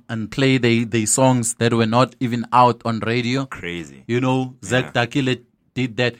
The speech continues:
Speaker 1: It was Zach Dakile and Penny Libiane.
Speaker 2: Shout out to Penny.
Speaker 1: Yeah, they were
Speaker 2: Yeah.
Speaker 1: doing a hip hop show.
Speaker 2: Word.
Speaker 1: And then after them,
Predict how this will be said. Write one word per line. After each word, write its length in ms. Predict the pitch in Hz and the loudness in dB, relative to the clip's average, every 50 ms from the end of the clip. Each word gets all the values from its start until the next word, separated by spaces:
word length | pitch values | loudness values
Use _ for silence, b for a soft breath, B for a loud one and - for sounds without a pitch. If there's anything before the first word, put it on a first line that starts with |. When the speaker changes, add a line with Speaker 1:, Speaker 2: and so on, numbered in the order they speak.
| _ _ | _ _
Speaker 1:
It 100 | - 123 | -8 -4
was 160 | 123 123 120 | -4 -2 -2
Zach 380 | 107 98 98 123 135 135 - - | -2 -2 -2 -2 -2 -4 -4 -4
Dakile 480 | - 123 120 - 135 135 123 127 127 127 - | -4 -4 -4 -4 -6 -6 -4 -6 -6 -6 -8
and 280 | 123 120 120 117 113 | -8 -6 -6 -8 -8
Penny 320 | - - 143 131 127 123 120 | -6 -6 -4 -4 -4 -6 -4
Libiane. 680 | 113 120 123 110 123 127 120 117 110 104 104 104 95 92 - | -4 -4 -4 -2 -2 -2 -2 -2 -2 -4 -6 -8 -10 -14 -16
Speaker 2:
Shout 180 | - - 92 90 | -10 -6 -6 -6
out 80 | 87 - | -6 -8
to 80 | - | -14
Penny. 420 | - - 90 87 87 85 80 76 _ _ _ | -16 -12 -10 -10 -10 -12 -16 -18 _ _ _
Speaker 1:
Yeah, 260 | - 123 123 117 110 | -6 -2 -2 -2 -2
they 100 | 107 117 | -2 -4
were 120 | 127 127 117 | -4 -4 -4
Speaker 2:
Yeah. 60 | - | -6
Speaker 1:
doing 280 | - 123 120 131 127 | -6 -8 -8 -8 -8
a 60 | 120 113 | -8 -10
hip 260 | - 127 127 120 - | -8 -10 -10 -10 -10
hop 160 | 123 117 - | -12 -12 -12
show. 400 | - - - 127 117 120 127 127 _ - | -14 -10 -8 -8 -6 -8 -8 -12 _ -16
Speaker 2:
Word. 340 | 82 85 85 85 85 82 120 | -14 -12 -10 -10 -8 -8 -6
Speaker 1:
And 100 | 120 117 | -4 -4
then 140 | 123 135 - | -4 -2 0
after 340 | - 135 135 - _ - 139 | 0 0 0 0 _ -2 -2
them, 380 | 123 127 127 127 127 127 - | 0 0 -2 -2 -2 -6 -10